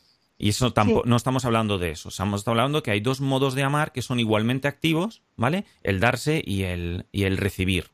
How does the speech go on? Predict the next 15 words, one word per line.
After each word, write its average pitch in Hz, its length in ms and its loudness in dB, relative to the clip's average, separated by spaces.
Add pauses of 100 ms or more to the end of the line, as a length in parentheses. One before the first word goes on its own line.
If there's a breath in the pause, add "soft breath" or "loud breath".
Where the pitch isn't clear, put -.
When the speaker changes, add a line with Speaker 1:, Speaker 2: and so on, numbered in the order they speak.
(140)
Speaker 1:
¿m? 127 180 0 (520 soft breath)
Speaker 2:
Ujú. 214 400 -4
Speaker 1:
Eh, 123 440 4
bien, 113 300 0
vamos 196 240 0
a 156 80 -2
concluir 120 340 2
entonces. 82 540 -2
Igual 139 320 0
que 165 100 0
el 156 60 2
amor 127 480 0
o 107 100 -2
la 110 120 4
libertad 107 520 0